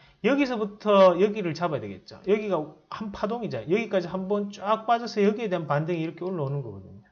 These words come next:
자, 그러면 그걸 한번 계산을 같이 해볼게요.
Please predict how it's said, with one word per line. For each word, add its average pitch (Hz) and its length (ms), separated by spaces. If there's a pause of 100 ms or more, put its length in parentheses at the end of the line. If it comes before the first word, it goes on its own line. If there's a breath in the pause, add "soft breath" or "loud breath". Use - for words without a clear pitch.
(840)
자, 123 220
그러면 185 260
그걸 180 220
한번 165 200
계산을 147 360
같이 113 260
해볼게요. 143 640